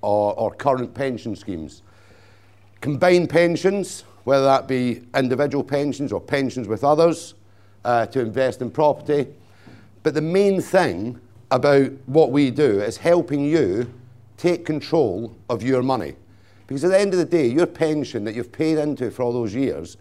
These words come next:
and you've worked for and invested, it is your money. Now, financial institutions may say something different. You know, they're the fund managers or the fund managers, as they refer to themselves, and they're actually investing it for you.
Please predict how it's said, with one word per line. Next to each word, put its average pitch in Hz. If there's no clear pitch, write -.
and 139
you've 147
worked 147
for 131
and 120
invested, 113
it 139
is 107
your 127
money. 123
Now, 127
financial 156
institutions 147
may 143
say 147
something 123
different. 160
You 120
know, 135
they're 143
the 127
fund 143
managers 143
or 95
the 80
fund 143
managers, 139
as 120
they 131
refer 135
to -
themselves, 147
and 135
they're 147
actually 135
investing 139
it 98
for 147
you. 104